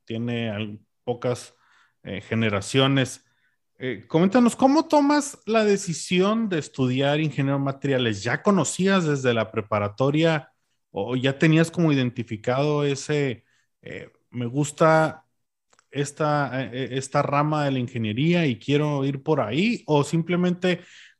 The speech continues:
con el proceso de inscripción, o a lo mejor alguien te comentó, un familiar, tu, tus mismos papás, ¿cómo llegaste a ingeniería en materiales?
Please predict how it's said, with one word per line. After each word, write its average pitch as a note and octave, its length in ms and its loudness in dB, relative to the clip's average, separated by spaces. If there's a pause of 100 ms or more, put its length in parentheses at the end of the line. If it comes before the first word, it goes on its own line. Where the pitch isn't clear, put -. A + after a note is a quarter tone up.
con D#3 220 6
el D3+ 220 6
proceso D#3+ 720 0
de D#3+ 140 -2
inscripción, D#3 1300 -2
o C#3 40 -2
a C3 60 0
lo A#2+ 100 -2
mejor B2+ 360 -4
alguien C3+ 280 -2
te C3+ 140 -6
comentó, A#2 520 -6
un C3 160 -6
familiar, B2 920 -6
tu, A2 380 -10 (100)
tus G#2 140 -16
mismos B2 320 -8
papás, C3 640 -6 (520)
¿cómo G3 240 4
llegaste E3 760 2
a A#2+ 200 -4
ingeniería B2 380 -2
en A#2+ 60 -6
materiales? G#2 720 -10